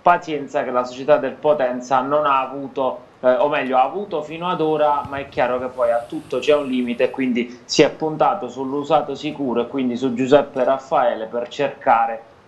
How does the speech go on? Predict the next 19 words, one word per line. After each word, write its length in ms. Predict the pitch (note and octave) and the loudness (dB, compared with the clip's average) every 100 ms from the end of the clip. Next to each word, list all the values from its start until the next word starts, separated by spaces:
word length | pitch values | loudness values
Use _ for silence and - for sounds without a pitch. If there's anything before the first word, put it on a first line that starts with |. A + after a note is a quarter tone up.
| - | -6
di 160 | C3 | -2
raddrizzare 800 | D3+ F3 D#3 D3+ - D#3+ C3+ B2+ | 0 0 -2 -8 -2 2 2 0
una 160 | B2+ C3 | -6 -8
stagione, 720 | - D3 C#3 F3 F3+ D3 - - - - - | -4 -2 -2 -2 0 -2 -2 -12 -20 -20 -6
non 200 | D#3+ E3 | -2 4
vorrei 300 | E3+ F3+ F#3+ | 4 4 0
dire 200 | A3+ G#3 | 0 0
nata 280 | E3+ D#3 D#3 | 0 0 0
storta, 640 | D3+ - D3+ - - A#2 | 0 -2 -2 -2 -4 -6
ma 140 | B2+ D3+ | 0 0
fino 220 | D#3 E3 | 0 -2
a 60 | E3 | -2
questo 340 | F3 - F#3 | -4 -2 -2
momento 500 | F3+ D#3+ D3+ C#3+ D3 | 0 2 0 2 0
con 200 | D3 D3+ | 2 0
più 240 | D3+ E3+ - | 2 -2 0
bassi 460 | - G2+ - - | 2 0 -4 -8
che 120 | C3 C3+ | 0 0
alti. 480 | E3+ - - - | 0 -4 -12 -18